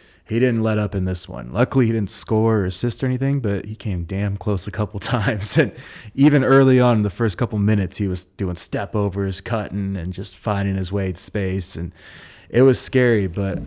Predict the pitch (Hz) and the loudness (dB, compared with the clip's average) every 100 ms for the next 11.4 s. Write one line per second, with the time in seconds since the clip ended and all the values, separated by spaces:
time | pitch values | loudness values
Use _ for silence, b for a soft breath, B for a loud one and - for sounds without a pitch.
0 | - 110 113 135 135 147 131 113 113 110 | -4 0 2 2 2 0 0 0 2 4
1 | 110 107 104 92 - _ _ _ _ - | 4 2 0 -4 -10 _ _ _ _ -6
2 | 104 113 110 123 117 107 - - - _ | -2 0 0 2 0 0 -4 -6 -12 _
3 | _ _ _ - 107 90 92 110 139 170 | _ _ _ -4 -2 -2 0 2 4 4
4 | 208 160 104 123 147 127 - _ _ _ | 4 2 4 6 6 4 -8 _ _ _
5 | b b b 98 104 127 190 180 175 170 | b b b -6 -6 -4 -2 2 2 2
6 | 165 143 143 147 101 120 113 107 107 107 | 2 4 4 2 2 -2 -2 -2 0 0
7 | - 90 95 131 131 131 117 101 95 110 | -2 -2 -4 -4 -4 -4 -4 -6 -8 -4
8 | 104 98 98 90 87 90 - 90 82 92 | -2 -2 -4 -4 -4 -6 -6 -4 -4 -4
9 | 92 98 90 - 120 - 95 104 101 95 | -6 -6 -8 -8 -8 -6 -6 -2 -2 -4
10 | - 87 - 101 82 85 - 113 107 104 | -6 -8 -6 -6 -4 -8 -6 -4 -2 -2
11 | - 90 78 - | -4 -8 -8 -14